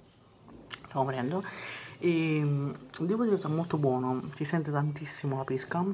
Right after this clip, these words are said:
è bello intenso e soprattutto non si squaglia facilmente, perché solitamente i ghiaccioli, la cosa che odio, il primo morso si squagliano, poi è molto doppio, non è sottile,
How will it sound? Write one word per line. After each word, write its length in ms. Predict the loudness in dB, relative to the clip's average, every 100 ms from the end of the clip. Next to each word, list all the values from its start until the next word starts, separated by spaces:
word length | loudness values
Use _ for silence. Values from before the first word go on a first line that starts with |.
| -4 -16 -18 -14 -8 -4
è 60 | 0
bello 360 | 2 4 4
intenso 680 | 4 0 0 -2 -2 -2 -4 -4 -14 -16 -14
e 80 | -8
soprattutto 960 | 0 0 0 -2 -4 0 0 0 -4 -16 -20 -20 -16 -10 2
non 180 | 4 4
si 100 | 0
squaglia 560 | -2 4 4 4 -2
facilmente, 720 | 0 2 2 0 0 -2 -2
perché 160 | -2 -2
solitamente 420 | 2 4 2 0
i 40 |
ghiaccioli, 520 | -2 -2 0 0 0 -4 -10 -14 -4
la 80 | 0
cosa 180 | 2
che 80 | 2
odio, 480 | 2 2 0 0 0 -6 -14 -16 -16 -16 -16 -12 -4
il 80 |
primo 200 | 2 6
morso 280 | 6 6 0
si 80 | -6
squagliano, 500 | -4 -6 -4 -2 -2 -4 -16 -6
poi 160 | 4 6
è 40 |
molto 300 | 6 4 4
doppio, 540 | 4 2 0 -2 -2 -2 -8 -4
non 160 | -2 -2
è 60 |
sottile, 920 | -2 -4 -4 -6 0 0 0 -4 -6